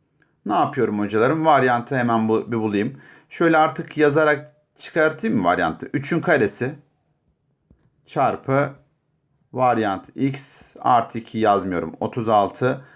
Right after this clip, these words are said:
Buradan varyant x otuz altı bölü dokuzdan dört geldi.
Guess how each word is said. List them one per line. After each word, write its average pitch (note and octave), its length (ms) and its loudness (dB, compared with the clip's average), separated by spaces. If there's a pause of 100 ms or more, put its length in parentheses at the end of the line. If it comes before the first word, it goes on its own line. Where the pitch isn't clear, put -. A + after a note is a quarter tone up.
(240)
Buradan A2+ 440 2
varyant G#2 640 0
x - 500 0 (1300)
otuz C3+ 300 -2
altı C3 360 2
bölü G2 200 -2
dokuzdan A#2 500 -2
dört A#2 240 2
geldi. C2 300 -6